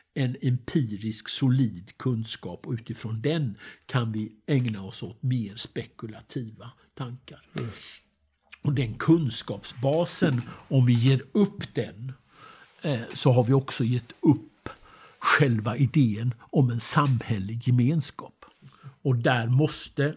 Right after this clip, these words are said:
Speaker 1: föräldrarna ta sitt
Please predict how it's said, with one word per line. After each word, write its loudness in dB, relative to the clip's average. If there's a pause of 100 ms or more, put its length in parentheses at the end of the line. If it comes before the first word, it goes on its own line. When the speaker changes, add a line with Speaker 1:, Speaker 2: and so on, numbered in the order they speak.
(120)
Speaker 1:
föräldrarna 0 (260)
ta 0
sitt -2